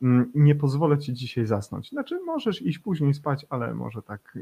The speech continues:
nie-, nie-, nieco później. <laughs> Ale gdybyś potrzebowała jakiś tak-, taką przerwę, to, to pomachaj, powiedz, że, e, przerwa, tak? Albo tak. <laughs> Witamy również naszych widzów, którzy, którzy,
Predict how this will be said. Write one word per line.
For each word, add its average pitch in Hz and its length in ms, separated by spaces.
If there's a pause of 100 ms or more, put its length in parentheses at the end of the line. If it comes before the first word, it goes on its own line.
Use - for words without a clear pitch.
(120)
nie-, 127 320
nie-, 131 180
nieco 123 340
później. 101 400 (920)
<laughs> 143 60 (560)
Ale 156 200
gdybyś 175 280
potrzebowała 170 440
jakiś 147 260
tak-, 143 260 (120)
taką 143 240
przerwę, 143 340
to, 131 240 (220)
to 143 100
pomachaj, 139 440
powiedz, 120 380
że, 117 260 (240)
e, 135 280
przerwa, 127 400
tak? 127 240
Albo 113 260
tak. - 500
<laughs> 143 80 (2250)
Witamy 165 300
również 151 280
naszych 143 360
widzów, 123 360
którzy, 117 400
którzy, 120 560